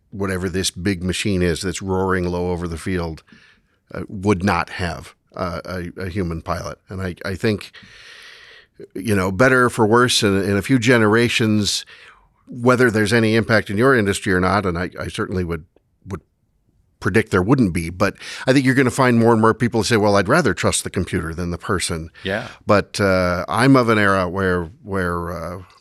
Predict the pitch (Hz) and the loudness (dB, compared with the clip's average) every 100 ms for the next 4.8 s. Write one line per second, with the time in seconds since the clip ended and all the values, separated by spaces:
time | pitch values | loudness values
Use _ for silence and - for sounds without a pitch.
0 | - 95 98 104 110 - - 95 87 85 | -6 -2 -2 0 -2 -4 -6 -4 -4 -8
1 | - 87 87 101 113 98 92 85 82 - | -8 -4 -2 -2 -2 -2 -2 -4 -6 -8
2 | 92 82 - 95 95 - 95 92 92 92 | -8 -8 -8 -6 -4 -4 -6 -6 -6 -4
3 | 95 92 85 90 90 - 82 87 82 87 | -4 -6 -6 -6 -8 -8 -6 -6 -6 -10
4 | 82 - - 92 85 82 80 | -10 -14 -12 -10 -8 -10 -12